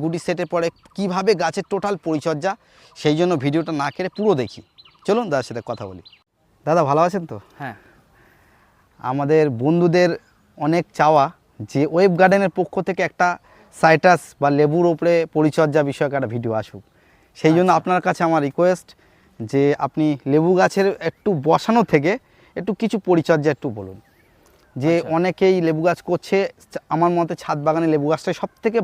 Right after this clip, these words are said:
Speaker 1: ভালো হচ্ছে।
Speaker 2: হ্যাঁ,
Speaker 1: একটু
Speaker 2: লেবু গাছটা
Speaker 1: বলুন।
Speaker 2: actually ছাদ বাগানের জন্য সব থেকে উপযুক্ত একটা ভ্যারাইটি। খুব
Speaker 1: হুম।
Speaker 2: কম সময়ে একটু অল্প পরিচর্যাতে এর থেকে ফল পাওয়া যায়। তো প্রথমে বলবো যে এমন ভ্যারাইটি চুজ করে নেবেন যেগুলো একটু ছোটোখাটো আকারের মধ্যে তাড়াতাড়ি ফ্রুটিং হচ্ছে, সেগুলো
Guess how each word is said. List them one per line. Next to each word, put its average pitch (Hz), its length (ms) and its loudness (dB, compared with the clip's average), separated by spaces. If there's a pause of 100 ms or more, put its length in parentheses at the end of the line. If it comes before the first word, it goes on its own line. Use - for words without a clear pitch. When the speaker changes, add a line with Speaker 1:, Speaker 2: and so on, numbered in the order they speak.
Speaker 1:
ভালো 143 200 0
হচ্ছে। - 240 -12 (140)
Speaker 2:
হ্যাঁ, 120 140 -18 (840)
Speaker 1:
একটু - 80 -4
Speaker 2:
লেবু 185 240 -4
গাছটা 135 220 -4
Speaker 1:
বলুন। 226 80 -2
Speaker 2:
actually 226 300 -8
ছাদ 180 220 -6
বাগানের 202 360 -4
জন্য 202 140 -6 (300)
সব 175 120 -12 (120)
থেকে 196 180 -8 (280)
উপযুক্ত 180 380 -8 (100)
একটা 139 180 -12
ভ্যারাইটি। 120 300 -12 (300)
খুব 165 120 -12
Speaker 1:
হুম। 107 120 -8
Speaker 2:
কম 170 120 -4 (140)
সময়ে 175 300 -6 (180)
একটু 165 140 -14 (100)
অল্প 151 140 -8 (140)
পরিচর্যাতে 151 520 -10
এর 135 120 -14
থেকে 143 120 -12 (100)
ফল 127 140 -10 (100)
পাওয়া 127 180 -8
যায়। 175 120 -14 (680)
তো - 60 -10 (100)
প্রথমে 226 280 -6 (100)
বলবো 247 200 -4 (260)
যে 202 100 -2 (500)
এমন 214 220 -4
ভ্যারাইটি 185 340 -2
চুজ 175 220 -10
করে 196 180 -6
নেবেন 208 240 -6
যেগুলো 202 260 -4
একটু 214 140 -8 (300)
ছোটোখাটো 180 480 -8
আকারের 165 300 -6
মধ্যে 170 240 -10
তাড়াতাড়ি 147 380 -8
ফ্রুটিং 151 280 -12
হচ্ছে, 143 220 -14
সেগুলো 156 200 -12